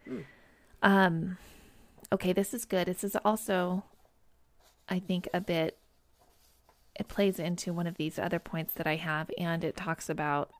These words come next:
Speaker 2: um, and it also plays into the submission that we talked about last week. Uh, Jesus knew that the Father had put all things under his power. He knew that he had come from God and was returning to God. So he got up from the meal.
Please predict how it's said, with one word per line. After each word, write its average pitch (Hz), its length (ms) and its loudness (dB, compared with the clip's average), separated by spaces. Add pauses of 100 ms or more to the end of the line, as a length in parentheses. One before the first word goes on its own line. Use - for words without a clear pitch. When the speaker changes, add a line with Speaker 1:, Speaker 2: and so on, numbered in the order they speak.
Speaker 2:
um, 170 500 -2 (400)
and 180 100 2
it 165 120 6
also 175 240 4
plays 156 260 0
into 151 200 -6
the 156 100 0
submission 170 560 -2
that - 120 -6
we 147 60 -2
talked 147 240 -8
about 151 240 -4
last - 340 -4
week. 226 320 -2 (800)
Uh, 180 200 4
Jesus 214 460 4
knew 202 440 8
that 190 160 4
the 180 60 -8
Father 170 400 2
had 165 360 0
put - 240 0
all 165 160 4
things 170 320 0
under 156 180 -2
his 165 180 -6
power. 180 500 0 (580)
He 190 160 6
knew 202 160 8
that 208 140 6
he 185 140 6
had 180 140 2
come 196 200 0
from 226 180 2
God 135 400 2 (140)
and 170 180 0
was 175 160 -2
returning 220 440 2
to - 80 0
God. - 340 -8 (420)
So 202 400 10 (140)
he - 180 2
got 151 340 4
up 190 220 2
from 165 220 0
the 170 60 2
meal. 135 420 0